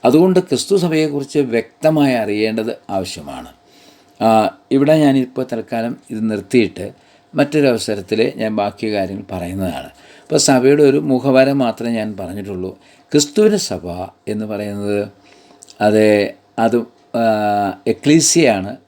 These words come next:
അതിലെ നിയമങ്ങൾ മനുഷ്യരുണ്ടാക്കിയതല്ല. അത്, ആ, ആ നിയമങ്ങൾ എവിടെ നിന്ന് വന്നതെന്ന് ഞാൻ സൂചനാത്മകമായിട്ടൊന്ന് പറഞ്ഞ് ഈ പാഠം അവസാനിപ്പിക്കാം.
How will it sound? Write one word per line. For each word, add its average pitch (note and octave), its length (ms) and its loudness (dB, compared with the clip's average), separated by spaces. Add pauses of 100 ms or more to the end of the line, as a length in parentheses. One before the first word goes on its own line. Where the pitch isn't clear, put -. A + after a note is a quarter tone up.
അതിലെ A#2+ 220 -2
നിയമങ്ങൾ A#2 520 -4
മനുഷ്യരുണ്ടാക്കിയതല്ല. G2+ 1300 -4 (760)
അത്, A2 280 4 (540)
ആ, A#2+ 80 -4 (240)
ആ B2+ 100 2
നിയമങ്ങൾ C3 400 2
എവിടെ C#3 180 -2
നിന്ന് D3 120 -2
വന്നതെന്ന് C3+ 440 0
ഞാൻ D3 100 -2
സൂചനാത്മകമായിട്ടൊന്ന് C#3+ 1120 0
പറഞ്ഞ് B2+ 240 2
ഈ C3 60 0
പാഠം A2+ 260 0
അവസാനിപ്പിക്കാം. G2+ 680 -2